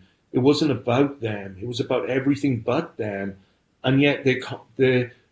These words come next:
churches were exploding, you know, from two thousand to four thousand to eight thousand. They built a stadium that would fit eight thousand people, and by the time they finished building it, they need one for sixteen thousand. I mean, and yet they were the most humble, unassuming people, you know?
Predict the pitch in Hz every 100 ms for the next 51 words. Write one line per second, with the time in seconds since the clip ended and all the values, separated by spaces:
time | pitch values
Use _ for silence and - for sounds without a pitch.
0 | _ - 156 147 - 147 120 127 120 -
1 | - 131 135 131 117 113 113 117 120 120
2 | 110 - 147 135 127 117 110 110 110 113
3 | - 135 131 135 117 113 104 104 - 131
4 | 131 - 127 113 101 107 - - - 131
5 | 131 151 127 120 - 139 139 143 143 123
6 | 110 123 - 123 135 135 - 139 131 135
7 | 131 151 135 117 123 120 139 139 135 -
8 | 131 113 139 143 135 - 123 127 123 131
9 | 127 - - 135 - 165 165 160 120 98
10 | 92 82 - _ _ _ - 131 139 139
11 | - _ _ 139 143 147 320 311 139 139
12 | 143 139 - 147 170 175 175 135 - 139
13 | 147 - - 139 143 151 143 139 123 -
14 | 139 - 123 104 92 98 110 117 135 175
15 | 175